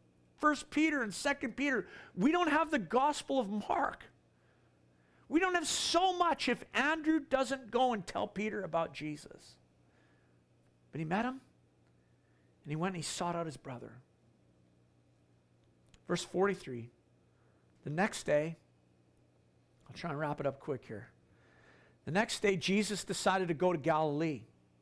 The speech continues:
So remember, Bethany's down by the Dead Sea. He decides, "I'm gonna go to Galilee. I'm gonna make the journey north up the Jordan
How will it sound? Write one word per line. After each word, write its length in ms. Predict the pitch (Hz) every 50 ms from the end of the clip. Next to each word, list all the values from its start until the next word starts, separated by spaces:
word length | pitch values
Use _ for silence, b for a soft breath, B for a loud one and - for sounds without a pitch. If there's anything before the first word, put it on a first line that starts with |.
| _ _ _ _ _ _ _ b b b b b b b b b b b b b b
So 60 | -
remember, 240 | - 151 170 185 185
Bethany's 500 | 135 127 185 196 202 - 185 170 156 135
down 260 | - 175 165 170 170
by 120 | 147 160 151
the 100 | 139 135
Dead 300 | 117 123 147 151 156 139
Sea. 260 | - - 151 151 156
He 140 | 135 131 135
decides, 480 | 127 - 143 - - - 160 156 147
"I'm 140 | - 143 139
gonna 160 | 135 139 139
go 180 | 131 143 151 165
to 60 | 165
Galilee. 520 | 143 147 165 160 165 160 151 143 143 127 113
I'm 120 | 110 117
gonna 160 | 120 123 120
make 260 | 127 131 147 147 -
the 80 | - 165
journey 380 | 135 120 123 135 143 147 147 151
north 420 | 143 139 135 135 123 110 - -
up 140 | 113 - -
the 80 | 120
Jordan 440 | 107 - 135 127 131 127 127 127 123